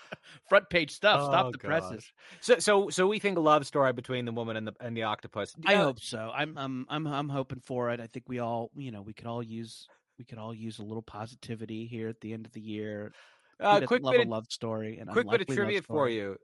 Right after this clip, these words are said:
Speaker 1: Yes.
Speaker 2: Do you know how many hearts an octopus has?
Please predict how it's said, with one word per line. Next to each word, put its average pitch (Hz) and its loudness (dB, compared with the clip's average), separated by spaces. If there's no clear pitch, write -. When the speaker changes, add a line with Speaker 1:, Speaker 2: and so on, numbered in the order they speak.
Speaker 1:
Yes. 127 -8
Speaker 2:
Do 170 -2
you 196 0
know 196 2
how 208 4
many 185 0
hearts 170 2
an 185 -2
octopus 185 0
has? 202 -4